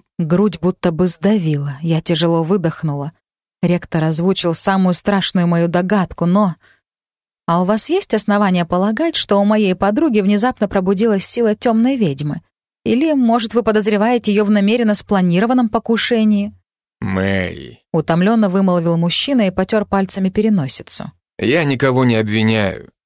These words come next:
Speaker 2: Я лишь пытаюсь разобраться в том, что произошло. Ты ничего не почувствовала и не могла почувствовать, но я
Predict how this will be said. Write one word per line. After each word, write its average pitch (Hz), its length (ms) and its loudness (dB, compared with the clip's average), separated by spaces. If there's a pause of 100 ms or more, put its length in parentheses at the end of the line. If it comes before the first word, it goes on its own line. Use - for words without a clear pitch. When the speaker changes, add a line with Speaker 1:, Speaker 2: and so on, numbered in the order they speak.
(300)
Speaker 2:
Я 98 220 -2
лишь 123 200 0
пытаюсь 131 380 0
разобраться 120 580 0
в 107 60 -6
том, 151 200 0
что 120 220 0
произошло. 101 800 -2 (640)
Ты - 140 -2
ничего 123 400 2
не 139 100 0
почувствовала 127 800 0 (200)
и 117 80 0
не 107 80 2
могла 101 380 0
почувствовать, 110 600 -4
но 95 200 -6
я 98 400 -4